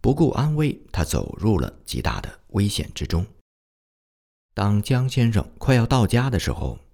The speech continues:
一个邻居发现了他，并偷偷地告发了他。很快，他就被义和团抓捕了。义和团问：“我们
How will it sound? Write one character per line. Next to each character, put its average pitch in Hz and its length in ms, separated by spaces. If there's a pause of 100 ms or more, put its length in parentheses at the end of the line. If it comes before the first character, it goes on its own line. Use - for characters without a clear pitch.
一 95 140
个 113 120
邻 65 300
居 - 300
发 62 220
现 - 200
了 50 80
他， - 160 (300)
并 82 320
偷 117 220
偷 120 180
地 71 100 (160)
告 85 220
发 53 240
了 - 80
他。 - 160 (840)
很 104 180
快， 135 220 (180)
他 - 120
就 80 120
被 62 240
义 78 160
和 87 140
团 69 240
抓 90 220
捕 - 200
了。 - 160 (540)
义 123 140
和 113 80
团 80 260
问 123 160 (960)
：“我 98 140
们 107 260